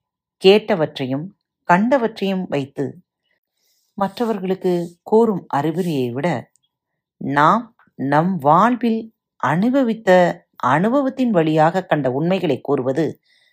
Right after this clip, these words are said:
மிக எளிதாகவும் உணர்வுபூர்வமாகவும் இருக்கும்.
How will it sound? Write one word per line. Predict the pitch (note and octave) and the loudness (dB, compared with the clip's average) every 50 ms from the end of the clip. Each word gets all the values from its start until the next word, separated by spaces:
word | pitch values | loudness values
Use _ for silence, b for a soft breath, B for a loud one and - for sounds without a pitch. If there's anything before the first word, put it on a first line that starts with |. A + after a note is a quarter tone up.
| _ _ _ _ _ | _ _ _ _ _
மிக | - D#3 D#3 D3+ F3+ | -4 -4 -2 0 0
எளிதாகவும் | D3+ B2 C3 C#3 C#3+ E3+ E3+ F3 D3+ C3+ C3 - B2+ - D#3 F#3 G#3+ _ _ _ _ _ _ _ _ _ - G3 | 0 2 2 2 2 2 4 4 2 2 0 -4 -6 -6 -6 -10 -10 _ _ _ _ _ _ _ _ _ 0 2
உணர்வுபூர்வமாகவும் | A#3+ B3+ D#4+ E4+ D4+ C#4 A#3+ G#3 - F3 E3 D#3+ D3+ D3 C#3+ C3+ C3+ - - C#3+ C#3+ C#3 C3+ - _ _ _ _ | 4 4 4 4 2 0 -4 -2 0 2 2 2 2 2 0 0 0 0 -4 -6 -6 -6 -8 -12 _ _ _ _
இருக்கும். | - - C3 A#2+ - - - C#3 - - | -6 -4 -4 -4 -4 -4 -6 -6 -8 -10